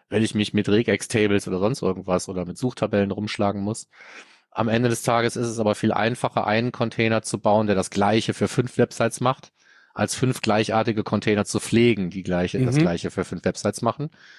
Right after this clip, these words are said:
Speaker 1: Spätestens ab der ersten Änderung seid ihr dankbar eigentlich für einen Multisite-Container. Deswegen nochmal auch darauf hingewiesen. Das ist nicht immer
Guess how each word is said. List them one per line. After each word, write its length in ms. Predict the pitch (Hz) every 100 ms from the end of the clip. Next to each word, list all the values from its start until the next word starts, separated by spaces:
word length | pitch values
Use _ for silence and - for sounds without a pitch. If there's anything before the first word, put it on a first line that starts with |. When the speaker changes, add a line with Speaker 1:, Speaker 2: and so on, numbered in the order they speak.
| - -
Speaker 1:
Spätestens 560 | - - - 139 135 -
ab 120 | -
der 100 | 123
ersten 280 | 113 113 127
Änderung 360 | 107 120 117 110
seid 200 | 101 101
ihr 80 | 101
dankbar 680 | 95 101 - 95 95 - 95
eigentlich 300 | 90 90 -
für 80 |
einen 140 | 90 87
Multisite-Container. 920 | 95 95 - 85 - 87 92 90 95 - - - _ _ -
Deswegen 280 | 104 101
nochmal 240 | 98 98 95
auch 100 | 92
darauf 320 | 92 87 80
hingewiesen. 540 | 82 85 76 80 -
Das 120 | 80 -
ist 180 | 160
nicht 180 | 160 147
immer 420 | 156 151 151 147